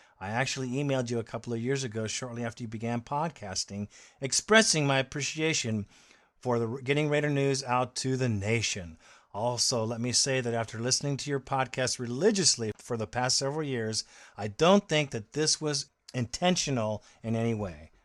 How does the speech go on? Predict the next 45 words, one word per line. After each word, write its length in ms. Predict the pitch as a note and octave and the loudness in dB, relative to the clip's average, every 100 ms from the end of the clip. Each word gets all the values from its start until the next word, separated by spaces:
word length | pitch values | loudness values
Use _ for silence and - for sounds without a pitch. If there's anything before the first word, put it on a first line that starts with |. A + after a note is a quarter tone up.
| - | -14
That 340 | G2+ C3 E3 - | 6 8 10 8
being 240 | G3 G3 | 8 8
said, 460 | E3+ F3+ B2+ D#2+ - _ - - - _ | 8 8 6 2 -10 _ -20 -20 -20 _
I 60 | G2 | -6
have 180 | A2 B2+ | -4 -2
to 100 | D#3+ | 0
say, 260 | - F3 C#3 | 2 6 4
as 140 | A#2 | 4
a 60 | G#2 | -2
third-generation 920 | - A#2+ C3 C#3+ C#3+ C#3+ D3 - E3 | -4 -4 -2 0 2 2 2 0 -2
Japanese 500 | C#3 A#2 A#2+ C#3 D3+ | 0 -2 -2 -2 0
American 640 | E3+ D3+ C3 B2 C3+ C3 - - - | 0 2 2 2 0 -2 -4 -14 -6
whose 160 | A#2+ | -6
parents 400 | - A#2+ B2+ C3+ | -2 0 0 0
and 100 | D3 | -4
grandparents 600 | B2+ C3+ B2 C3 B2+ B2 | 0 -2 0 -2 -2 -2
were 80 | G#2+ | -8
forced 340 | - A#2 B2 - | -8 -4 -4 -4
to 60 | B2+ | -2
leave 180 | B2+ | -2
their 160 | C3+ D3 | -2 -2
homes 320 | C3+ C3 A#2+ | 0 0 -2
and 80 | A2 | -2
lose 180 | A#2 G#2+ | -4 -4
basically 480 | A#2 A#2+ A#2+ A#2 G#2 | -4 -4 -4 -6 -4
all 240 | G#2+ B2 | 0 0
their 140 | D3 | 0
property 520 | C#3+ C3+ C3 C3+ C3+ C#3 | -2 -2 0 -2 -2 -2
and 120 | D3 | -2
belongings, 640 | D3+ A#2+ A2+ A2 A2 G#2+ - - - - _ _ A2+ | -2 -2 -2 -2 -4 -6 -8 -14 -20 -20 _ _ -8
uh, 160 | G#2 | -4
my 160 | G2+ G2+ | -2 -4
father's 460 | - A2 A2+ A2 | -4 -4 -2 -4
family 520 | - A2 G#2+ G#2 G#2 - - _ - | -4 -4 -2 -2 -4 -8 -18 _ -4
just 240 | C3 - | -4 0
bought 140 | B2 B2 | 2 4
a 80 | |
new 180 | C3 C3 | 4 2
car 580 | B2+ B2+ A2+ A2 G#2+ G#2+ - - | 2 0 2 2 2 -2 -8 -6
and 100 | G#2+ | -4
they 80 | F#2+ | -2
had 180 | G#2+ A2 | -2 -2
to 60 | |
leave 300 | B2 B2 A#2 | -2 0 -2
it. 160 | F2+ | -4